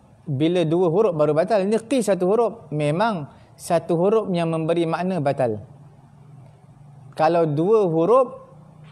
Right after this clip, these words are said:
tak beri makna pun batal. Ha, boleh, eh?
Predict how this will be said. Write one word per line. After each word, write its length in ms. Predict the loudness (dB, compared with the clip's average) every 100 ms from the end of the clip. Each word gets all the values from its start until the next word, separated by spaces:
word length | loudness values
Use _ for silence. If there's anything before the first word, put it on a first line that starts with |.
| -20 -20 _ _ -20 -20 -20 -18 -18 -4
tak 160 | 0 2 2
beri 180 | 2
makna 300 | 0 0 0 0
pun 80 |
batal. 400 | 0 0 0 -2 -8 -14 -4
Ha, 500 | 0 2 0 -2 -6 -14 -20 -20 -20 -6
boleh, 320 | 2 4 4
eh? 160 | 4